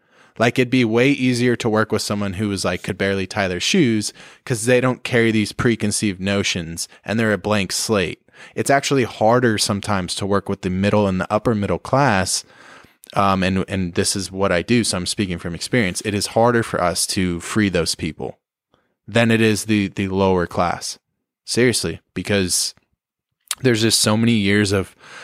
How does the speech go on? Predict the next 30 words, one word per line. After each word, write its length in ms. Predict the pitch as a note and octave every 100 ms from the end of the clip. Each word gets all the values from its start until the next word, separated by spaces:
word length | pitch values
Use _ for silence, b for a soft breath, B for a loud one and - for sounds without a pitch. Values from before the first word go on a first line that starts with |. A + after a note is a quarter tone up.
| B -
"This 180 | G#2 A2+
is 140 | G#2
who 140 | G#2+
I 100 | F#2
am, 300 | F2+ G2 G#2
and 140 | F#2+ F2
I 100 | F2+
went 180 | F#2 E2
to 80 |
this 160 | F#2 F#2
school, 480 | - G2+ A2 A2 G2+
and 220 | F2+ F2 B B
I 100 | -
know 160 | G2 F#2+
these 280 | F#2 F#2+ -
things, 440 | G2+ G#2 A2 G#2
and 100 | G2
I 100 | F#2
have 180 | F#2+ F#2
this 200 | F#2+ -
degree, 520 | - F2+ F#2 A2 A2
and 240 | F#2 F2+ - B B B
what 180 | G2+ -
you're 80 | G#2
saying 380 | - G#2 G#2
doesn't 240 | G2+ F#2+ F#2
make 220 | G2 F#2+
logical 480 | F#2+ F#2+ - - F#2
sense, 480 | - A2 A2+ A2 F2+
and 320 | F2+ F2